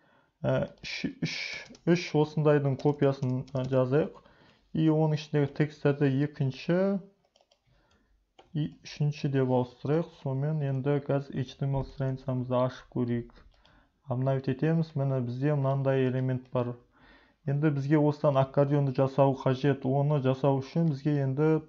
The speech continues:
толық стильдермен жұмыс жасайтын боламыз. И бізде стильдерде мынандай селектор бар. Жұлдызша деген, яғни ол барлық бүкіл тегтарға,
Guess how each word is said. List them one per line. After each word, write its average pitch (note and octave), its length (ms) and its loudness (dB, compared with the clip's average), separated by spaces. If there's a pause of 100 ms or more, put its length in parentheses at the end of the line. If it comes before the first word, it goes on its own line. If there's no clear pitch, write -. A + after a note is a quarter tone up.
толық C#3+ 400 0
стильдермен C3+ 640 -2
жұмыс B2+ 240 -2
жасайтын C3 400 -2
боламыз. B2+ 400 0 (1400)
И F3+ 240 2
бізде D#3 420 4
стильдерде D#3+ 640 6
мынандай D#3+ 320 8
селектор D#3 640 4
бар. D#3+ 300 6 (320)
Жұлдызша C#3 500 2
деген, C3 240 4
яғни C3+ 240 4
ол B2 160 4
барлық C#3+ 460 8
бүкіл C3+ 340 2
тегтарға, C3 880 2